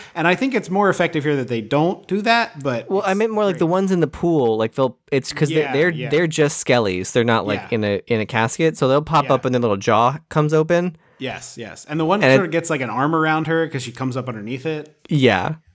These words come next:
Speaker 1: Really scary.
Speaker 2: So finally the neighbors hear her.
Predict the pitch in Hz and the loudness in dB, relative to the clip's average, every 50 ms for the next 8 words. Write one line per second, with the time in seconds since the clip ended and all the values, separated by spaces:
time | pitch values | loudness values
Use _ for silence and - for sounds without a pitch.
0 | _ _ - 156 170 175 151 131 123 - - 113 95 85 - - _ _ _ _ | _ _ -8 -4 -2 -2 -2 -2 -6 -8 -10 -12 -14 -16 -18 -20 _ _ _ _
1 | _ _ _ _ _ _ _ _ _ - - - 127 - - 160 170 190 185 165 | _ _ _ _ _ _ _ _ _ -4 0 0 0 2 2 2 2 2 2 2
2 | 147 135 135 135 131 123 117 110 - - 120 113 104 107 101 95 98 101 | 2 2 2 2 2 2 0 0 0 0 0 0 0 0 -2 -4 -4 -6